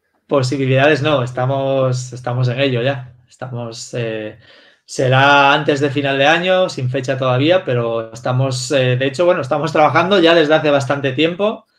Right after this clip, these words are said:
y, bueno, en breve se empezarán a contar novedades, pero s-, sí, Del Alma nació desde un primer momento con intención de perdurar en el tiempo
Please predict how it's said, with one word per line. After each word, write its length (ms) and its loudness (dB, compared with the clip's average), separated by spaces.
y, 1080 -2
bueno, 260 -2
en 80 -8
breve 520 2
se 140 -6
empezarán 460 -2
a 120 -2
contar 360 -4
novedades, 600 0
pero 540 -4
s-, 220 -16
sí, 220 -2
Del 180 4
Alma 480 4
nació 420 2
desde 160 0
un 80 -2
primer 260 -2
momento 400 0
con 160 -2
intención 560 -4
de 240 0
perdurar 460 0
en 80 -4
el 140 -6
tiempo 520 -4